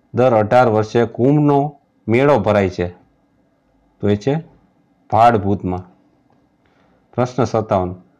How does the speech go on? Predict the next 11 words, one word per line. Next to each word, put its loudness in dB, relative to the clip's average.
કાળુ 4
અને 2
રાજુ 0
કઈ 2
જાણીતી -2
કૃતિના 0
પાત્રો 0
છે? -14
તો -4
એ -2
છે -6